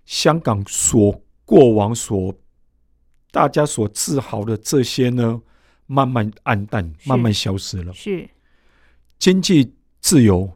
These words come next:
Speaker 1: 已经被这个中共的无形幕后黑手所掌控。
Speaker 2: 嗯哼，是。
Speaker 1: 然后这个法治呢，
Speaker 2: 嗯。
Speaker 1: 也因为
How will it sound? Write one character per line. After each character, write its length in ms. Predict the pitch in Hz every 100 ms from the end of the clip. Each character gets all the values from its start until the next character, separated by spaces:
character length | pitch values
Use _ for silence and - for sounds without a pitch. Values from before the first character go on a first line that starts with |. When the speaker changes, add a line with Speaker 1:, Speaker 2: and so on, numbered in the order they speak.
| _ _ _ _ -
Speaker 1:
已 140 | 110
经 280 | 107 147 160 -
被 300 | 156 104 85
这 140 | - 120
个 380 | 113 104 101 98
中 280 | - 139 143
共 240 | 127 85 - _ _ _
的 200 | 107 98 _ _ _ _
无 240 | 117 117
形 500 | 123 - 110 113 139 - _
幕 260 | 165 139
后 160 | 123 123
黑 240 | - 127
手 260 | 120 90 71 _ _
所 220 | - 113 110
掌 180 | 85 80
控。 200 | 104 - -
Speaker 2:
嗯 220 | 196 190
哼， 240 | 165 170 _
是。 260 | _ 160 185 _ _ _ _ -
Speaker 1:
然 160 | 131
后 300 | 165 170 135 _ _
这 140 | -
个 100 | 180
法 380 | - - 107 101
治 240 | - 143
呢， 240 | 113 101 101
Speaker 2:
嗯。 240 | 139 180 -
Speaker 1:
也 240 | 127 113 123 - -
因 440 | 175 180 185 202
为 300 | 190 110